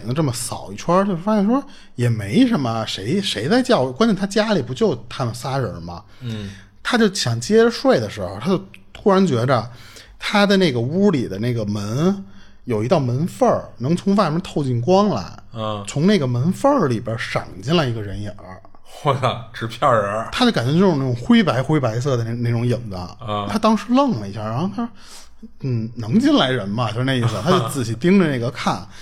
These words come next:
Speaker 1: 但是他当时他看那个人影儿是能，能清楚的看到不是一个面儿，是能看到是一个立体的人了。
Speaker 2: 啊，不是二D。
Speaker 1: 因为他已经进屋了嘛。
Speaker 2: 嗯。
Speaker 1: 他能看到那个人是平举着手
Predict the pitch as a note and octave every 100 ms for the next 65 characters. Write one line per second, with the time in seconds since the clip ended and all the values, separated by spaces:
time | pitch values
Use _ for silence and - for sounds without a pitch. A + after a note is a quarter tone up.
0 | - - D#3+ F3 G3+ G3+ G3 G3 - -
1 | F3 C3+ B2 A2+ D3+ F3 - F#2+ F#2+ -
2 | - - - - G3 C#3+ - - D#3 D3
3 | E3 G3+ F#3+ C#3 C3 F3 G3 G3 A3 G#3+
4 | G3 B2 A#2+ C#3 A#2+ B2 F3+ C#3+ D#3 C3+
5 | B2+ G3 G3+ D#3+ F2+ - - - - -
6 | - D#3+ A#2+ D3+ - D#3 D3+ D3 C3+ D#3+
7 | F#3+ D#3+ A#2+ G#2+ F2+ F#2 F2 F2+ C3+ D3+
8 | - A#2 G#2+ G#2 - A2+ C3 C3 G#2+ G3+
9 | G3+ A#3 C#3+ D#3 - D3+ D#3 G3+ A3+ F#3
10 | G2 E2 D#2 - - G#2+ G2+ G2+ - G3
11 | G#3 - F#3 F#3 F#3 C3+ A#2+ C3+ - C#3
12 | - - A#2+ G3 G3 A2 F#2+ F#2+ - G#2
13 | - -